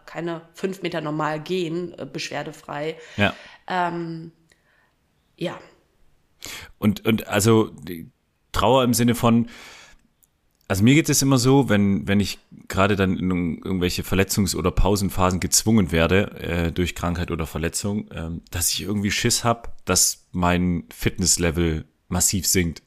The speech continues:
Speaker 2: Also, dass das Kartenhaus irgendwie in sich zusammenfällt. Ähm, geht dir das auch so?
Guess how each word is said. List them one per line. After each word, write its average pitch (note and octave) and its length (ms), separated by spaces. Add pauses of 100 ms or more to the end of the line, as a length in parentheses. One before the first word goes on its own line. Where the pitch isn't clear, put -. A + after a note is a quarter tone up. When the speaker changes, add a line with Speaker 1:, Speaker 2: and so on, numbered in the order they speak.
Speaker 2:
Also, E2+ 240
dass - 260
das - 220
Kartenhaus F2+ 600
irgendwie F2 360
in D#2+ 160
sich F2 160
zusammenfällt. F2 680 (600)
Ähm, F2 400 (520)
geht G2+ 180
dir F#2+ 60
das F2 120
auch E2+ 140
so? C3+ 320